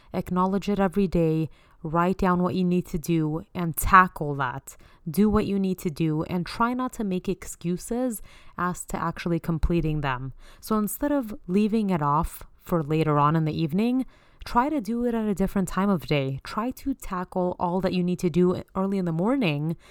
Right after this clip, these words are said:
instead of late evening, and see how doing and changing those specific little things will make a difference in your level of consistency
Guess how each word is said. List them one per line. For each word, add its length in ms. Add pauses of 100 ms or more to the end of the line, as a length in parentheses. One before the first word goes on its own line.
(200)
instead 320
of 160
late 240
evening, 640 (440)
and 180
see 320
how 460 (180)
doing 480
and 160
changing 560
those 220
specific 560
little 220
things 500 (420)
will 160
make 240
a 80
difference 640
in 180
your 120
level 300
of 140
consistency 1000